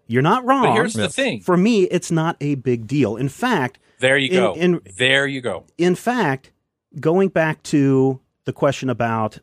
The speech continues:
Speaker 1: um, uh, the, uh, Katniss movie,
Speaker 3: Mm-hmm.
Speaker 2: Mm-hmm.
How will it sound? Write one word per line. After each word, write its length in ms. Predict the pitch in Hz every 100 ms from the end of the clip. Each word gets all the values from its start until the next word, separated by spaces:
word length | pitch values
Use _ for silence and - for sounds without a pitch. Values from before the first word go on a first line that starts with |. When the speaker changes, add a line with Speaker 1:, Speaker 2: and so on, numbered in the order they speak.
| -
Speaker 1:
um, 560 | 110 104 95 90 90 - _ - - _ _
uh, 240 | 90 76 50 - - _ _ _ _ _ _ -
the, 340 | 107 110 101
uh, 420 | 95 85 78 50 - - _ _ _ _
Katniss 400 | - 175 131 123
movie, 400 | 110 80 69 50 _ -
Speaker 3:
Mm-hmm. 920 | 107 101 110 _ _ _ _ _ 104
Speaker 2:
Mm-hmm. 240 | 98 95